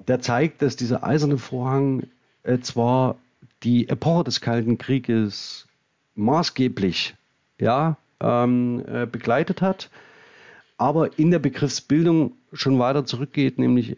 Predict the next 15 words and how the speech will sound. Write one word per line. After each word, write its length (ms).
ungefähr 480
auf 120
den, 320
also 260
auf 140
die 80
Zeit 220
des 100
Ersten 420
Weltkrieges, 640
in 180
der 200
es 160
um 680
die 360